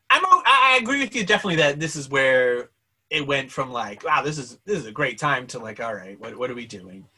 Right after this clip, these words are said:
But I do think that the ending brought it back together for me. I, I mean, not brought, not bringing, like, back together. Where I,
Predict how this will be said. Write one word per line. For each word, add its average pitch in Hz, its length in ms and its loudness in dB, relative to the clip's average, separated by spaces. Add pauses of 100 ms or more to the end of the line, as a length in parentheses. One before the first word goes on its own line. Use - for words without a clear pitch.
(120)
But 202 100 4
I 214 120 6
do 214 200 0
think 180 360 0
that 139 400 2 (240)
the 135 220 -4
ending 113 540 -10 (260)
brought 123 220 2
it - 60 -12
back - 180 -10
together 92 440 -16 (240)
for - 140 2
me. - 240 0 (180)
I, 285 500 4
I 339 40 2
mean, 370 80 6
not 349 180 6
brought, 294 260 6
not 349 380 6
bringing, 240 220 4
like, 226 140 4
back 202 200 4
together. 196 240 4
Where 170 160 8
I, 165 160 0